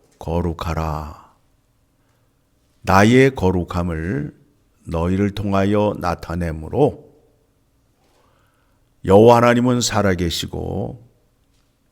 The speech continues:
약속대로 행하시며 이루시는 하나님이라는 것을 세상 사람들이 알게 하기 위하여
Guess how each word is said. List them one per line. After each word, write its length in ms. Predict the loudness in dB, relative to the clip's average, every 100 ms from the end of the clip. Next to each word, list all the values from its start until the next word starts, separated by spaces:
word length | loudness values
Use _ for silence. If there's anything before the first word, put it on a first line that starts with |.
| -8
약속대로 1200 | -6 -6 -8 -4 -2 -2 -8 -6 -2 0 0 -2
행하시며 880 | -4 -4 -4 -4 -6 -6 -4 -6 -8 -12 _ _ _ _ _ _ _
이루시는 840 | -8 -2 0 0 0 0 0 -2 -6
하나님이라는 920 | -12 -8 -4 -2 0 0 0 -2 -4 -6
것을 640 | -6 -6 -8 -6 -8 -10 _ _ _ _ _ _ _
세상 720 | -10 -2 2 2 0 -2 -2 -2
사람들이 720 | -2 0 0 -2 -4 -4 -4
알게 440 | -2 -2 -2 -2
하기 440 | -4 -4 -6 -6 -6
위하여 640 | -8 -8 -8 -4 -4 -4